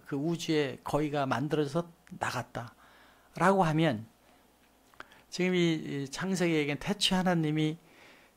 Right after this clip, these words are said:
예, 천지를 만들었다는 얘기나 뭐 알쏭달쏭한 얘기는 똑같다는 그런 이해가 됩니다. 더군다나 시간은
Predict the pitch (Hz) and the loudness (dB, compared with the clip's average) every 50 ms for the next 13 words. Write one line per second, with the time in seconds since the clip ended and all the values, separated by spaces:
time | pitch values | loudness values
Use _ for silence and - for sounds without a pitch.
0 | _ - 135 127 120 113 - - - 175 175 165 160 160 151 135 120 120 127 123 | _ -10 -8 -6 -6 -6 -4 -4 -2 0 2 2 2 2 2 2 0 0 0 -2
1 | 131 127 123 123 - 135 123 120 123 117 110 107 110 110 - 117 127 143 139 135 | -2 -2 -2 -2 -2 -2 -2 -2 -2 -2 -4 -4 -6 -6 -4 -4 -2 -2 -2 -4
2 | 131 - - - - - - - - _ - - - - 139 127 123 117 107 151 | -8 -12 -18 -20 -20 -20 -20 -20 -20 _ -20 -16 -10 -6 -4 -2 0 0 0 0
3 | - - - 180 180 170 170 156 151 - - 170 160 160 147 139 139 135 147 151 | 0 2 2 4 4 6 4 4 4 4 4 6 6 6 6 4 4 4 2 -2
4 | 156 - 180 - 185 170 175 - 151 135 131 131 135 147 160 160 - - _ _ | -2 -2 0 0 0 0 2 0 0 0 2 0 -2 -4 -6 -8 -12 -16 _ _
5 | _ _ _ _ _ _ _ _ _ _ _ _ _ _ _ _ _ - - 160 | _ _ _ _ _ _ _ _ _ _ _ _ _ _ _ _ _ -4 0 2
6 | 170 170 170 147 139 139 135 131 135 127 - - 117 117 117 117 123 - - - | 4 4 4 4 4 4 4 2 0 -4 -4 -6 -6 -6 -6 -8 -12 -14 -18 -20
7 | - _ _ _ _ _ _ _ - - - 226 226 208 185 135 120 - - - | -20 _ _ _ _ _ _ _ -10 -2 4 6 8 8 8 6 6 4 2 4
8 | - - 226 208 151 110 92 | 6 6 6 6 6 2 -2